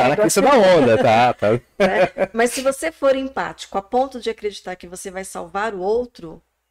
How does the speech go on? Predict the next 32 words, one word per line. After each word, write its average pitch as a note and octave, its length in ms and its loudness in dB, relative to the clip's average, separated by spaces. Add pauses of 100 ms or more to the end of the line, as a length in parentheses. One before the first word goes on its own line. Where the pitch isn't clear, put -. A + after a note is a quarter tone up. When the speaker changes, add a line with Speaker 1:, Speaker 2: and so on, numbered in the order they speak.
Speaker 2:
você G#3+ 280 -8
morre G#3 280 -6
e - 40 -10
leva G3+ 200 -8
o G3 40 -10
outro G3 200 -12
junto. - 420 -20 (600)
Né? F#3 200 -8 (200)
Speaker 1:
Sim. G#3+ 120 -8
Speaker 2:
Mas A#3 160 0
e A#3 160 0
a, - 60 -2 (440)
a G3 80 -8
forma C4 300 -6
como A3+ 160 -8
você F#3+ 280 -10
colocou F#3+ 600 -8
aí A3 340 -6
foi A#3 140 0
didaticamente A3+ 1400 -4
uma A#3 100 -6
explicação A3+ 600 -8
de A3 120 -10
empatia. G#3+ 400 -10
O - 40 -12
que - 100 -20
que C4 80 -8
é B3 60 -4
uma A#3+ 140 -4
empatia G#3+ 520 -8
construtiva? G3+ 840 -10
O F#3 140 -14